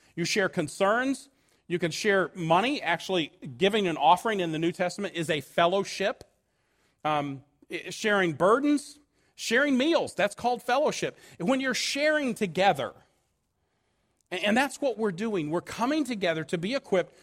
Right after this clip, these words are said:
so we can share together a partnership. We're all in this thing together. And that partnership around here, we say, it's a partnership that's relational and functional.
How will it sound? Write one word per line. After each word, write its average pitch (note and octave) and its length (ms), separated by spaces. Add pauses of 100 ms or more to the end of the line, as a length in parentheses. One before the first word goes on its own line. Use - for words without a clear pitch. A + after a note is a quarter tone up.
(120)
so - 160
we A3 160
can F3+ 200
share D#4 500
together G#3 540
a F3 80
partnership. G3 760
We're F3 180
all B3+ 360
in A3+ 240
this G3 200
thing F3 440 (460)
together. F3+ 420
And G3+ 140
that G3+ 160
partnership C#4+ 640
around F#3 320
here, B3+ 240
we F#3+ 140
say, F#3 300 (260)
it's G3+ 140
a G#3+ 60
partnership C4+ 600
that's G3 200
relational C4+ 760
and F#3 180
functional. C#3 720